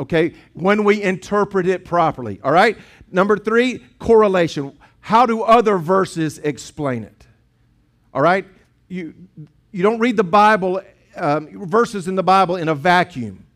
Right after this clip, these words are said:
It's one work, it's one book, and if you'll let it, it'll tell you what it means. The greatest Bible commentary on the planet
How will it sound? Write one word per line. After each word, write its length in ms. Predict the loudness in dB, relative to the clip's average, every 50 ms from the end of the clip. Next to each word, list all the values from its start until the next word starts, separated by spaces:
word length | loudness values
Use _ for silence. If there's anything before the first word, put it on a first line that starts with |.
| _ _ _ _ _ _ _ _
It's 180 | -6 -6 -4 -4
one 400 | -4 0 2 4 4 4 2 2
work, 340 | 2 2 2 2 0 -2 -6
it's 160 | -12 -12 -8
one 220 | -6 -4 -4 -4
book, 300 | -2 0 0 0 0 -2 -4
and 240 | -4 -2 -2 -4 -8 -14 -20 -6 0
if 200 | 0 0 2 2
you'll 180 | 2 2 2 2
let 280 | 2 2 2 4 2
it, 220 | 0 -2 -2 -6 _ _ 2
it'll 240 | 2 4 4 2
tell 240 | 2 2 4 4 4
you 160 | 4 2 2
what 180 | 2 2 0 0
it 80 | -2 -4
means. 480 | -6 -8 -8 -10 -14 -20 -20 -20 -20 _ _ _ _ _ _ _ _ 0
The 100 | 0 0
greatest 500 | 2 4 4 6 6 6 4 2 0 4
Bible 360 | 4 6 6 6 4 2 -2
commentary 680 | 0 0 0 0 0 -2 -4 -4 -2 0 0 0 0 -2
on 140 | -4 -4 -6
the 80 | -6
planet 480 | -8 -6 -6 -4 -4 -2 -2 -4 -6